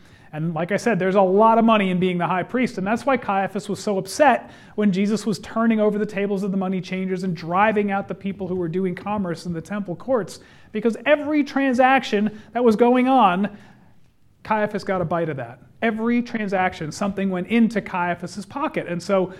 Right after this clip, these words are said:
when Jesus disrupted commerce, he was taking money out of Caiaphas's pocket. And so, uh, it wasn't just for religious reasons that Jesus was being persecuted. It was for economic reasons too.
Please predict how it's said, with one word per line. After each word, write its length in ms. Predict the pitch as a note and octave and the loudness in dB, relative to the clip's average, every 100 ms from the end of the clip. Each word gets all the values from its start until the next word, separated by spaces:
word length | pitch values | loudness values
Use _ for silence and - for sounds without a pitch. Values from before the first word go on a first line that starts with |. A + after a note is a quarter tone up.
| - | -10
when 160 | F#3 F3 | -2 0
Jesus 360 | F#3+ B3+ A3+ - | 2 4 2 2
disrupted 600 | G3+ - G3 G#3+ F3+ D#3 | -2 0 0 0 -2 -2
commerce, 600 | - D4 F#3+ F3 - - - - | 2 2 2 -2 -4 -12 -18 -8
he 100 | G#3+ | -4
was 140 | G3 | -4
taking 380 | - A3 G#3+ F#3+ | 0 0 2 2
money 340 | F#3+ G3+ D3+ D3+ | 2 0 -2 -6
out 180 | F3 E3+ | -4 -4
of 140 | D#3 | -6
Caiaphas's 720 | - E3 D#3+ D#3 D#3 - C#3+ | -4 -2 -2 -2 -6 -10 -12
pocket. 500 | - G3+ G#3 C#3+ - - - - | -6 -4 -2 -6 -12 -18 -18 -8
And 120 | E3+ | -6
so, 400 | - F#3 E3 D3+ - - | -2 0 0 0 -8 -12
uh, 340 | D#3 D3 D3 E3+ | -6 -4 -4 -4
it 60 | |
wasn't 400 | F#3+ G3+ A3 A#3 | -2 0 2 2
just 340 | F#3 G#3+ G#3+ - | 4 4 2 0
for 120 | G#3 | 0
religious 600 | G3 G3 G3+ G#3+ A3 - | 2 4 6 6 4 0
reasons 540 | F#3 E3 D3+ C3+ C3+ | -2 -2 -4 -8 -10
that 160 | D#3+ E3 | -6 -6
Jesus 400 | D#3 E3+ D#3+ D#3 | -4 -6 -6 -8
was 140 | D#3+ D3 | -8 -10
being 300 | D#3+ D#3 D3+ | -6 -6 -6
persecuted. 720 | - E3+ - E3 D3+ C3+ C3 | -6 -8 -8 -10 -10 -10 -10
It 80 | C#3 | -8
was 140 | E3+ | -8
for 120 | G3+ G3+ | -6 -2
economic 560 | G#3 G3+ F#3 F#3 E3 E3+ | 0 0 -2 -4 -4 -6
reasons 420 | E3 D#3+ D#3 - | -6 -6 -8 -6
too. 380 | G3+ F#3 C3 | 0 0 -2